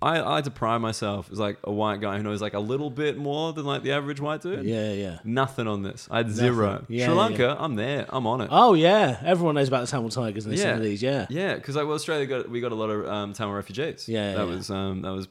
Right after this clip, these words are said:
Speaker 1: that was part of our thing. Um, but yeah, I just didn't even, I didn't even know, like, the kind of initial thing where, like, it was the British India and then that split to
Speaker 2: Yeah.
Speaker 1: Pakistan with East Pakistan, West Pakistan,
Speaker 2: Yeah.
Speaker 1: and then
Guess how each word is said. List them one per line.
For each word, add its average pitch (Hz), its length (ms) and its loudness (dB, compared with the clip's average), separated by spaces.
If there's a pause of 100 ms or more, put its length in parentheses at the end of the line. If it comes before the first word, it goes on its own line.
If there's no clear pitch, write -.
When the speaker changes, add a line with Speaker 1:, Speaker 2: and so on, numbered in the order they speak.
Speaker 1:
that 92 60 -8
was 98 100 -6
part 98 160 -4
of 98 80 -4
our 98 80 -4
thing. 135 180 -8 (220)
Um, 101 380 0
but 113 180 4
yeah, 160 240 0
I 107 80 2
just 120 180 -2
didn't 131 340 -4
even, 110 440 -2 (400)
I 127 80 0
didn't 156 120 0
even 147 160 -2
know, 127 500 0 (580)
like, 107 420 -2 (720)
the 107 80 -12
kind 117 200 -2
of 104 140 -2
initial 135 360 -4
thing 147 180 -4
where, 127 100 0
like, 104 180 -2
it 110 40 -6
was 101 180 -4
the 104 100 -4
British 117 320 -2
India 110 360 0
and 95 100 -4
then 104 100 -2
that 110 180 -4
split 104 360 -2 (300)
to 107 120 -2 (100)
Speaker 2:
Yeah. - 100 -2
Speaker 1:
Pakistan 107 500 -2
with 101 140 -4
East 104 160 -4
Pakistan, 101 320 -4
West 101 160 -4
Pakistan, 98 460 -4
Speaker 2:
Yeah. 104 160 -4
Speaker 1:
and 98 60 -4
then 98 320 -6